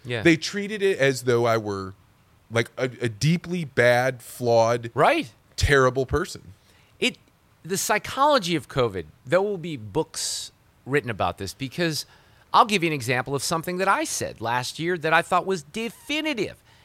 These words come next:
Speaker 1: And I, you know, I question a lot of the things that I said in the early days of the pandemic at this point. I was always one who, who took it very seriously, okay? But I also knew that there were some parameters that maybe we should operate within.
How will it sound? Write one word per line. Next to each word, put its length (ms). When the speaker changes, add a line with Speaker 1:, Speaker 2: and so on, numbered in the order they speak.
Speaker 1:
And 160
I, 340
you 120
know, 180
I 200
question 500
a 60
lot 200
of 60
the 60
things 260
that 100
I 80
said 240
in 80
the 120
early 240
days 300
of 80
the 80
pandemic 480
at 100
this 140
point. 300
I 80
was 160
always 600
one 460
who, 360
who 140
took 300
it 80
very 240
seriously, 580
okay? 360
But 200
I 140
also 320
knew 200
that 160
there 120
were 240
some 240
parameters 600
that 100
maybe 240
we 140
should 140
operate 360
within. 320